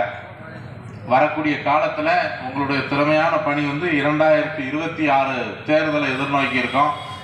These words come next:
அதுல மீண்டும் க-, நம்ம புளியங்குடி நகரத்துல மிகப்பெரிய ஓட்டு வித்தியாசத்தை அனைத்து இந்திய அண்ணா திராவிட முன்னேற்ற கழகத்துக்கு வாங்கி தர வேண்டும் என்று உங்களிடம் கூறி,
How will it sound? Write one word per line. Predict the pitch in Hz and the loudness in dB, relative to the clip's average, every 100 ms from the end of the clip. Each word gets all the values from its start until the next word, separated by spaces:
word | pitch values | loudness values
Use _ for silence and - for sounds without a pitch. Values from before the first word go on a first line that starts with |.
| - | -8
அதுல | 131 135 | -2 0
மீண்டும் | 135 151 170 156 - | 0 0 0 -2 0
க-, | 135 127 | 2 2
நம்ம | 127 127 | 2 0
புளியங்குடி | 123 156 170 160 151 | 0 0 0 0 0
நகரத்துல | 139 139 139 - 151 165 165 - - - 135 | 0 0 -2 -4 0 2 0 -4 -10 -10 -2
மிகப்பெரிய | 147 147 151 170 185 | 0 2 0 2 2
ஓட்டு | 151 147 - 160 | 2 2 2 0
வித்தியாசத்தை | 143 139 170 156 156 151 151 | -4 -2 2 4 2 2 2
அனைத்து | 135 151 151 | 2 -2 -2
இந்திய | 147 143 | 0 0
அண்ணா | 139 151 | 2 2
திராவிட | 151 147 143 | 4 2 0
முன்னேற்ற | 131 143 151 147 | -2 -2 -2 -2
கழகத்துக்கு | 143 143 139 147 135 135 | 0 0 -2 -4 -2 2
வாங்கி | 151 151 151 | 4 4 2
தர | 151 147 | 0 0
வேண்டும் | 143 147 143 | 0 0 0
என்று | 139 135 131 | -2 -2 -2
உங்களிடம் | 127 131 - 123 117 - | 0 -2 0 0 0 -2
கூறி, | 151 151 123 | 0 2 0